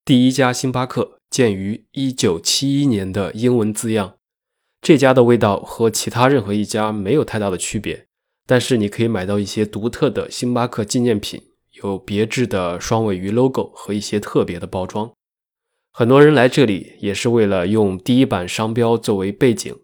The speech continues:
拍照，留下一个独家的记忆。其实这家店看一下就好了，如果是我，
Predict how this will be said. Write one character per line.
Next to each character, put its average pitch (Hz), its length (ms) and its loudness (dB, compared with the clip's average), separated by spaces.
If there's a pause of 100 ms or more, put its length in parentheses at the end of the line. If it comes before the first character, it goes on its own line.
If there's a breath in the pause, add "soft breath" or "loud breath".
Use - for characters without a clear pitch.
(160)
拍 113 160 -4
照， - 380 -4
留 101 200 -4
下 101 220 -6
一 82 80 -12
个 87 380 -6
独 101 200 -10
家 104 200 -2
的 95 80 -8
记 101 280 -6
忆。 87 280 -12 (1500)
其 - 180 -2
实 151 120 -2
这 143 120 2
家 117 200 2
店 104 480 0
看 135 240 0
一 113 40 0
下 104 140 -6
就 95 140 -4
好 85 200 -12
了， - 240 -18
如 127 200 0
果 110 120 6
是 - 160 0
我， 67 360 0